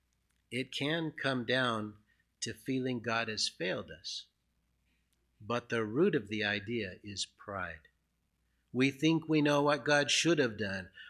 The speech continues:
or that we can understand the mind of God. Pride says, "I know better than God."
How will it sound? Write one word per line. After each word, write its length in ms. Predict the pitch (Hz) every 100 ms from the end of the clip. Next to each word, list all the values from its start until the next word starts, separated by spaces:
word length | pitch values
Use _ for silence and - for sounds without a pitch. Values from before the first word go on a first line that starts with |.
| -
or 400 | 135 135 139 131
that 180 | 135 139
we 100 | 147
can 200 | 143 147
understand 640 | 147 143 127 151 156 151
the 40 | 127
mind 320 | 117 113 107
of 140 | 101
God. 420 | - 104 95 92 - - -
Pride 400 | - 151 156 156
says, 500 | - 156 151 151 139 - -
"I 220 | 127 151
know 180 | 156 139
better 320 | 123 117 117
than 240 | 110 117 113
God." 380 | 120 117 92